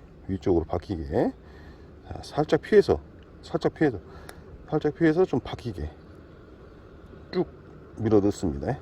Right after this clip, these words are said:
이렇게. 자, 요렇게, 요렇게 하시면 돼요. 이렇게.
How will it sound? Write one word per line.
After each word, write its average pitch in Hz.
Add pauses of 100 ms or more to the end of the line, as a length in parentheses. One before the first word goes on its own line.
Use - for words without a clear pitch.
(100)
이렇게. - (1080)
자, 82
요렇게, 90 (380)
요렇게 127
하시면 95
돼요. 76
이렇게. -